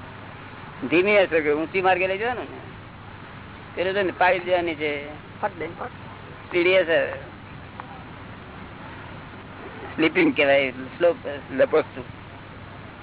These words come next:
Speaker 1: અને આ ઊંચે જતું. ઊંચે જતું બહુ જોર કરે તારે ગીત ખાય.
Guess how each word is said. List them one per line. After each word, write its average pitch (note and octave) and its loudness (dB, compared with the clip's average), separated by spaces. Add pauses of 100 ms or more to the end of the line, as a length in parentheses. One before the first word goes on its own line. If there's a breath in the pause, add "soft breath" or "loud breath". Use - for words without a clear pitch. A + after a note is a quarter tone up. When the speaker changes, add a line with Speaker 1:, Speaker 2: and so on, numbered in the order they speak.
(500)
Speaker 1:
અને C3+ 4
આ E3 8
ઊંચે E3 2
જતું. C#3+ -2 (3250)
ઊંચે D3 4
જતું D#3+ 4
બહુ D#3 8
જોર D#3+ 4
કરે D#3+ 4
તારે D3+ 4
ગીત D3+ -2
ખાય. D3 4